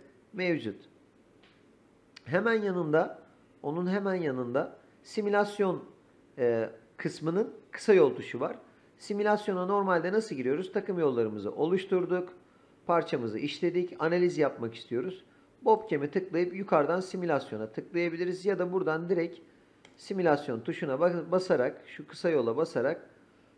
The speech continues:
parça üzerinde yaptığımız işlemleri görmek adına direkt simülasyon kısmına geçiş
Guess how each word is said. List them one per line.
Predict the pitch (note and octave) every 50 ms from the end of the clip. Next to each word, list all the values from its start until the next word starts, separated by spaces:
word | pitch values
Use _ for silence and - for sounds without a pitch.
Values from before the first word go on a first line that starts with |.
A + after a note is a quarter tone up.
| _ -
parça | A3 G#3 G3 F3+ - F#3+ D#3
üzerinde | C3+ A2+ A2+ A2+ A2 A2 A#2+ C3+ D3
yaptığımız | D#3+ E3+ E3+ E3+ - E3+ D#3 D3 D3 D3+
işlemleri | D3+ D3 - D#3 C#3 A#2+ A2 G#2+ A2 A#2
görmek | C#3+ D#3+ D#3+ D#3+ E3 E3+ E3 D3
adına | A#2+ G#2+ B2+ D3 D#3+ D#3+ D#3
direkt | F#3+ E3+ C#3+ -
simülasyon | - - F3 E3+ D#3+ D3 C#3 C3+ - A2 G#2 G#2
kısmına | - F#3 F3 - - B2 A#2+ C#3 E3+ - - - - - - _ _ _ _ -
geçiş | - F3+ F3+ - - D3+ D3+ - - - -